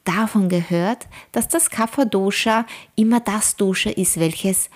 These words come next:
Übergewicht auslöst. Und ja, es ist natürlich nicht so falsch, denn Kapha steht ja für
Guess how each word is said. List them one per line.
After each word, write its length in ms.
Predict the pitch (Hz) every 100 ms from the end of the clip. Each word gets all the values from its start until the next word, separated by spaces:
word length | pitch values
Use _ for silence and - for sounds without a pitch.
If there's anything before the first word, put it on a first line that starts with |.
| - _
Übergewicht 760 | - 190 196 196 185 175 - - -
auslöst. 1000 | - 165 165 - - 156 - - - - _ - - - - _
Und 180 | 165 151
ja, 120 | 156 226
es 100 | 226
ist 140 | 185
natürlich 480 | 170 - 175 165 -
nicht 260 | 170 - - - -
so 380 | - - 202 247
falsch, 640 | - 202 156 269 349 - - _ _ _ _ _ _ - -
denn 160 | 180
Kapha 320 | - 175 226
steht 300 | - - 175
ja 100 | 190
für 380 | 170 - 175 175